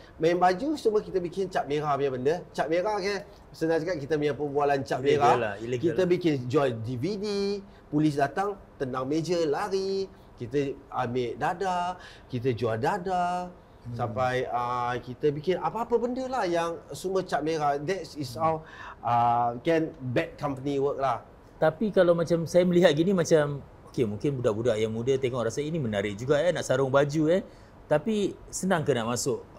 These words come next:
Speaker 2: ataupun apa yang perlu kita, orang tu
Speaker 1: Oh,
Speaker 2: tahu
Speaker 1: tak ada,
Speaker 2: nak
Speaker 1: tak ada. Dia tak ada, dia senang cakap, ah, dia recruitment.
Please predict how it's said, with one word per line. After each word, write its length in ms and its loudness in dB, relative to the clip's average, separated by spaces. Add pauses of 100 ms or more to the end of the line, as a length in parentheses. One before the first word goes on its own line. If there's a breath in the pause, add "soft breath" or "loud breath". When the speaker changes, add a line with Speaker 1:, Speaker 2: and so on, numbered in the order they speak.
Speaker 2:
ataupun 560 -4 (160)
apa 320 -4
yang 80 0
perlu 320 0
kita, 240 -12
orang 240 4
tu 80 0
Speaker 1:
Oh, 80 2
Speaker 2:
tahu 240 10
Speaker 1:
tak 0 -
ada, 160 8
Speaker 2:
nak 160 -4
Speaker 1:
tak 160 0
ada. 160 0
Dia 160 2
tak 240 -2
ada, 140 0 (420)
dia 160 -2
senang 320 -6
cakap, 480 -8
ah, 480 2
dia 480 0
recruitment. 640 -4